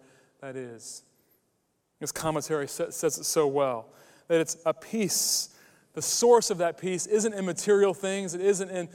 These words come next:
success. Isn't, isn't in our performance. It isn't in our reputation.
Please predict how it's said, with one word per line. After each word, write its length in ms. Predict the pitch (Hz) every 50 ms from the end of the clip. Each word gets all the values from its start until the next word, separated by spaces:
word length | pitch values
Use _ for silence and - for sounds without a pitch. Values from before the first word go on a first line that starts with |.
| - - -
success. 880 | - - 170 - - - 196 190 180 180 180 180 - - - - - - _ _ _ _ _ _ _ _ _ _ _ _ _
Isn't, 300 | 180 180 170 214 202 -
isn't 280 | 196 208 214 190 214 202
in 120 | 202 196
our 160 | 196 185 175 165
performance. 760 | - 170 143 - - 190 196 196 196 190 190 190 180 - -
It 100 | - 180
isn't 220 | 208 214 202 196
in 220 | 202 190 185 170 160
our 200 | - 170 165 160
reputation. 880 | 160 185 190 185 - 180 151 - - 175 180 175 - - 190 185 180 170